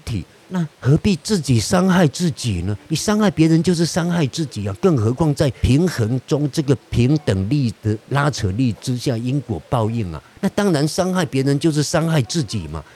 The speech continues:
为什么不善待别人呢？就在这样的坚定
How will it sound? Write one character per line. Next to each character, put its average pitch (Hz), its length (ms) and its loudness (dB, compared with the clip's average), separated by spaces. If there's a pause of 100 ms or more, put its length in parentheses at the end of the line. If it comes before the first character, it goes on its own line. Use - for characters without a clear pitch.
(120)
为 202 120 4
什 139 160 -2
么 147 80 2
不 139 160 0
善 151 380 0
待 - 200 2
别 107 240 0
人 113 260 0
呢？ 110 100 -4 (420)
就 208 260 4
在 185 280 2
这 180 280 4
样 170 300 4
的 131 120 2 (100)
坚 190 380 2 (100)
定 160 260 4